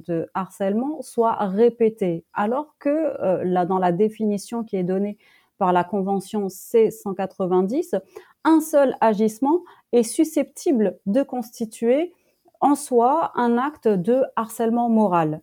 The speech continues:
Cette, euh, distinction, en fait, euh, s'apparente à celle qu'on retrouve dans la législation, euh, canadienne, dans laquelle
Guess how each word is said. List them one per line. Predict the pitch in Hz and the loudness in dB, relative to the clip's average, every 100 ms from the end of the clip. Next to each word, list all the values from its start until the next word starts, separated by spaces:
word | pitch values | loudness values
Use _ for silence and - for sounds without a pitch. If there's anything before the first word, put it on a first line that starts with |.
| _ | _
Cette, | - 214 214 208 | -4 -4 -2 -2
euh, | 190 185 180 | 0 0 0
distinction, | 170 208 214 233 220 - - 247 240 | 0 -2 -4 -4 -4 -4 -6 -4 -2
en | 214 | -4
fait, | 185 214 214 190 | -2 -4 -2 0
euh, | 175 165 | 2 2
s'apparente | 165 208 196 196 208 214 | -2 -6 -2 -2 -2 -2
à | 185 | -2
celle | 175 202 196 180 _ - | -2 -2 -2 -4 _ -4
qu'on | 190 | 0
retrouve | 185 190 - 214 | 0 -2 -2 0
dans | 185 | 0
la | 185 185 | 0 2
législation, | 190 190 190 196 185 185 208 190 | 0 -2 -4 -2 -4 -4 -2 2
euh, | 170 - | 0 0
canadienne, | 233 202 185 170 247 330 349 320 | -4 0 0 0 2 4 2 2
dans | 180 185 | -2 2
laquelle | 180 180 277 294 | 2 2 0 -2